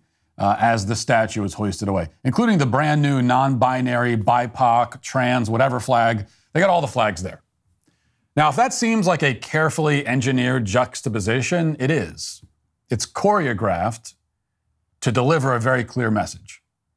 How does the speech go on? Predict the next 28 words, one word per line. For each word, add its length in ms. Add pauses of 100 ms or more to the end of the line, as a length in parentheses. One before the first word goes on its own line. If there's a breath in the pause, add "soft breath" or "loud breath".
(320)
Mao's 400
disciples 680
in 60
the 60
New 60
York 200
State 220
government 440 (320 soft breath)
know 280
that 100
if 140
they 100
want 320
their 140
new 160
flag 360
to 60
have 100
any 140
kind 320
of 100
legitimacy, 760
then 180
Philip 300
Schuyler's 480
statue 400
can't 320
remain. 460